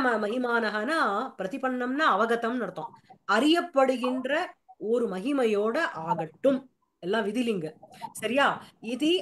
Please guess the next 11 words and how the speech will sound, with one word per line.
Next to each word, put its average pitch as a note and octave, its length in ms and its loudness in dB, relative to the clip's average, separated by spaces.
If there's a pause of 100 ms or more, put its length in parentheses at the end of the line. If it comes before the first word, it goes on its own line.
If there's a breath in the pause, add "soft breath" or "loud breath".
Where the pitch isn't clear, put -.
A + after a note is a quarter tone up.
(160)
அஜக்ஞபத் A#3+ 680 0 (560)
தேசிகேந்திரஹா. F#3 800 -2 (160)
இந்த B3 320 0
மாதிரி C#4+ 380 2
வந்து C4 300 0
ஒரு A#3 160 2
கட்டளையை G#3 680 0
அவர் G3+ 260 -2 (760)
ஞா, A3+ 240 4 (280)
உங்களுக்கு F3+ 400 -4
அது E3+ 160 -2